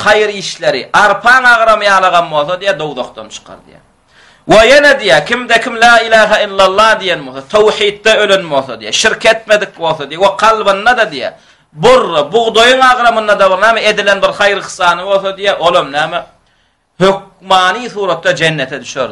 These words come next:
diýär. "Summa yahruju minan nar", we ýene bir sınp adamlar çykar diýär, la ilaha illallah diýip,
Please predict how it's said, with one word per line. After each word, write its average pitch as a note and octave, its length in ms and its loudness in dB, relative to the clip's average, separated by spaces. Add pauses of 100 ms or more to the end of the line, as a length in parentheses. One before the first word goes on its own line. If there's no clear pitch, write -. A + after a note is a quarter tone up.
diýär. D#2+ 220 -20 (1500)
"Summa C4 320 2
yahruju B3 460 -2
minan G#3+ 320 0
nar", F#3 240 4 (100)
we G3 140 2
ýene C4+ 260 2
bir B3 100 0
sınp A#3 280 -6
adamlar G#3+ 480 2
çykar G3 360 -2
diýär, F3+ 140 -2
la G#3+ 200 2
ilaha G3 380 -2
illallah F#3 640 -2
diýip, C#3+ 140 -12